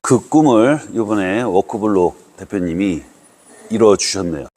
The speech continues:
이 워크블록 작업조끼는 이미 대중적으로, 어, 높-, 뭐, 높은 수납성과 그 편리성, 이미 인지도가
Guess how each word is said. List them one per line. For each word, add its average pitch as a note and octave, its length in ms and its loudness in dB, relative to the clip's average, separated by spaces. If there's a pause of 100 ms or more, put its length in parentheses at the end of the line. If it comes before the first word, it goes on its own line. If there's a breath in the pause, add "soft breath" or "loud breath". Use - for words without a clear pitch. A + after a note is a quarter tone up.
이 A#2+ 100 0
워크블록 D3+ 480 2
작업조끼는 B2+ 1000 0
이미 A#2 400 0
대중적으로, G#2 920 2 (180)
어, F2+ 100 -14
높-, F2+ 180 -8 (100)
뭐, G2 160 4
높은 G2+ 480 -2
수납성과 G2 720 0 (680 soft breath)
그 F#2 160 -6
편리성, C#3+ 500 2 (360)
이미 A2 220 -4
인지도가 G#2+ 680 0